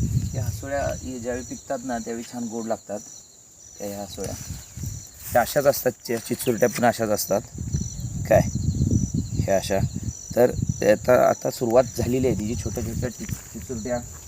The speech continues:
अ, आता लागलेल्या आहेत, फुलावर आलेल्या आहेत. तर ते आपण बघू. तर आता योगा बघा, आपल्याला एक नवीन, अ, आपण जात होतो रस्त्यानं, जात असताना इथं एक, अ,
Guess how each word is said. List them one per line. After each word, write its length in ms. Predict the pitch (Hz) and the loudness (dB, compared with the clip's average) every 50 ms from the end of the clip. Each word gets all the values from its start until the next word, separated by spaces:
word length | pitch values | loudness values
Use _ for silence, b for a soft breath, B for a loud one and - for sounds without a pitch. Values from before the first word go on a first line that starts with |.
| - - - - - - | -10 -8 -8 -8 -6 -6
अ, 40 | - | -6
आता 480 | - - - - - - - - - - | -4 -4 -4 -2 -2 -2 0 2 2 2
लागलेल्या 380 | 117 117 117 - 120 120 120 113 | 2 2 0 0 0 0 0 0
आहेत, 200 | - - - 113 | 2 2 2 2
फुलावर 280 | 113 117 117 120 117 | 0 0 -2 -2 -4
आलेल्या 320 | 113 110 - 202 - - - | -4 -6 -8 -8 -8 -8 -6
आहेत. 340 | - - - - - - - - - - | -6 -4 -2 2 4 4 4 4 4 4
तर 140 | - - | 4 6
ते 40 | - | 6
आपण 220 | - - - - - | 6 6 8 8 8
बघू. 260 | - - - - - - - - - - - - - - - - - - - - - - | 10 10 10 10 10 8 8 8 10 10 10 10 8 6 4 2 0 2 2 0 0 0
तर 80 | - | -2
आता 200 | - - - - - | -6 -6 -2 2 8
योगा 280 | - - - - - | 10 12 12 12 10
बघा, 320 | 151 - - - 131 123 123 | 8 8 6 2 0 0 -2
आपल्याला 480 | 123 127 - - - 127 - - 135 - - - - - - - - - - - - - | -4 -2 0 0 0 0 0 -2 -4 -4 -6 -10 -10 -6 -2 0 0 0 0 0 0 2
एक 60 | - - - - - - | 4 2 2 2 0 2
नवीन, 640 | - - - - - - - - - - - - - - - - - - - - - - | 4 6 8 8 8 8 6 6 6 8 12 12 12 12 12 12 12 12 10 8 6 4
अ, 300 | - - - - - - | 4 2 4 4 6 6
आपण 360 | - - - - - - - - | 6 6 6 8 10 12 12 12
जात 280 | - - - - - | 12 12 12 12 12
होतो 260 | - - - - - | 12 12 10 8 6
रस्त्यानं, 320 | - - - - - - - | 4 4 6 8 8 8 10
जात 320 | - - - - - - | 10 10 10 10 6 4
असताना 320 | - - - - - - - | 2 2 2 2 2 2 0
इथं 320 | - - - - - - - - - - - - - - - - - | 2 2 2 2 2 2 0 -2 -2 0 2 4 6 6 8 8 6
एक, 220 | - - - - 123 | 6 4 2 0 0
अ, 300 | 123 120 120 117 117 | 0 2 2 2 4